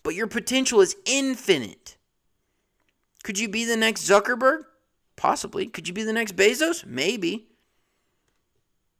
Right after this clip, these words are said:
Nothing is stopping you but you. Nothing is stopping somebody from picking up a microphone and becoming the next person with a podcast. If you have an experience in your life that can bring it value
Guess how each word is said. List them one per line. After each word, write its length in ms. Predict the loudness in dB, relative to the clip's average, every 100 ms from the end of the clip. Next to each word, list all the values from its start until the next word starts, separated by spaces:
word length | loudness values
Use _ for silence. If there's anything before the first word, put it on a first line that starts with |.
| _ _ _ _ _ _ _ _ _ _ _ -12
Nothing 480 | 0 0 0 -2 0
is 100 | 0
stopping 680 | 2 2 0 -2 -2 -2 -6 _
you 400 | -8 -4 -2 -4 -6 _
but 220 | -2 -2
you. 540 | -2 -8 -2 0 -2 -6 _ _ _ -8
Nothing 420 | -2 0 0 -2
is 100 | 0
stopping 600 | 0 0 0 -2 -4 -2
somebody 420 | 2 2 2 -2 -2
from 200 | -4 -4
picking 340 | -6 -4 -4
up 160 | -4 -2
a 80 |
microphone 580 | 0 2 0 -2 -4 -4
and 120 | -2
becoming 360 | -6 -4 -4 -2
the 80 | 0
next 280 | -2 -4 -2
person 280 | -2 0
with 120 | -4 -4
a 40 |
podcast. 600 | 0 -2 0 -4 -4 -6 -14 -2
If 160 | -2 0
you 140 | -2
have 200 | -2 -2
an 100 | -2
experience 640 | -2 -2 -2 0 0 0 -2
in 120 | 0
your 100 | 2
life 380 | 4 4 4 0
that 160 | -6
can 140 | -4 -4
bring 280 | 0 0 0
it 140 | -2
value 560 | 0 2 2 -2 -6